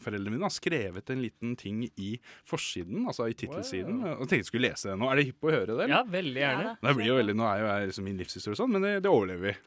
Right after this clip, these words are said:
Speaker 1: Håper dere lytter og gjør det også. <laughs> Og der står det altså, eh, "Sophus, we know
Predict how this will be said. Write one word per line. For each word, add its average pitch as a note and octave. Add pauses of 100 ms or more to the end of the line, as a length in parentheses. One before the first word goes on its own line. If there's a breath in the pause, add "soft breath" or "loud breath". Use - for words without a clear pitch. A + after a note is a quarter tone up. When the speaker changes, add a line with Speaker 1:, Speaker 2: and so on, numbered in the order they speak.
Speaker 1:
Håper A#2
dere G#2+
lytter G2
og A2
gjør A#2
det B2+
også. - (120)
<laughs> -
Og A2+
der C#3+
står A#2+
det A#2
altså, A#2+ (480)
eh, G#2+
"Sophus, - (920 loud breath)
we B2
know C#3